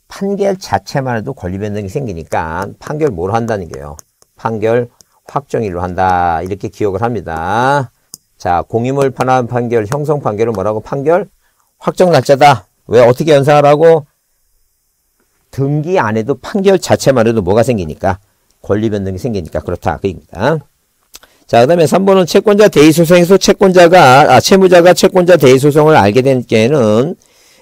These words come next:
채무자 또는 재산 채무자도 채권자가 얻은 소송, 승소 판결에서 단독으로 할 수 있고. 이건 중요하진 않아요. 그다음에 사 번, 이거만 있죠? 절대 패소한 의무자는, 자, 줄 서보세요. 거기 사 번. 패소한 의무자는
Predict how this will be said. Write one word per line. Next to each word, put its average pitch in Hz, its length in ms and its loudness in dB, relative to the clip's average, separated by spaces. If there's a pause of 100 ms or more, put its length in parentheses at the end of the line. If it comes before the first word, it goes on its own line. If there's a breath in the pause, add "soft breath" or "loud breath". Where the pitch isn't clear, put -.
채무자 180 460 4
또는 160 320 2
재산 143 360 2
채무자도 143 960 2
채권자가 147 640 2
얻은 120 220 2
소송, 147 300 0 (160 soft breath)
승소 170 300 -4
판결에서 123 440 0
단독으로 110 380 -2
할 92 80 0
수 - 120 -8
있고. 95 260 -12 (880 loud breath)
이건 98 180 -4
중요하진 95 400 -6
않아요. 101 560 -2
그다음에 107 440 0
사 123 180 2
번, 120 440 2
이거만 147 360 -6
있죠? 170 240 0 (240)
절대 110 260 -2
패소한 180 540 2
의무자는, 98 500 -2 (140)
자, 92 240 -2 (120)
줄 135 140 -6
서보세요. 117 320 0
거기 80 160 -6
사 98 180 0
번. 85 120 -6 (460 soft breath)
패소한 175 640 4
의무자는 127 500 -2